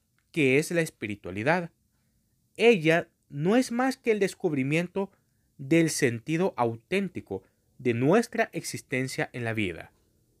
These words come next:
Además de conocer realmente cuál es el sentido de nuestra relación con los otros, la vía para lograr este descubrimiento interior es el amor, por lo que se puede definir al despertar espiritual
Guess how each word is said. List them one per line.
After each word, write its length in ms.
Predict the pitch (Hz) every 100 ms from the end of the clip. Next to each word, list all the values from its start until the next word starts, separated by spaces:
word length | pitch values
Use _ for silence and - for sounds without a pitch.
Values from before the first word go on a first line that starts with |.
| _ _ -
Además 400 | 165 214 254 254
de 80 |
conocer 500 | 254 240 214 190 196 -
realmente 760 | 156 160 147 135 165 170 -
cuál 380 | 110 - 127 131
es 160 | 165 165
el 100 | 170
sentido 540 | 147 131 - 170 120
de 100 | 110
nuestra 460 | 107 123 - - 143
relación 560 | 143 104 - 123 151 _ _ _ _
con 220 | 143 135
los 220 | 120 - -
otros, 600 | 170 202 - - - - _ _ _ _ _ -
la 240 | 135 123
vía 380 | 127 170 202 -
para 200 | 127 113
lograr 440 | 110 117 131 -
este 320 | - 170 - 220
descubrimiento 840 | 214 - 170 165 165 120 - - -
interior 760 | 220 247 - 208 143 151 170 _ _ _ _ -
es 260 | 185 196
el 160 | 170 160
amor, 420 | 135 120 87 - _ _ _ _ _ _
por 120 | - 220
lo 120 | 240
que 100 | 247
se 140 | 262
puede 320 | - 233 233
definir 640 | 202 175 131 113 113 110 - -
al 160 | 104
despertar 720 | 117 110 - 98 92 117 139 -
espiritual 760 | 143 - 202 196 - 160 165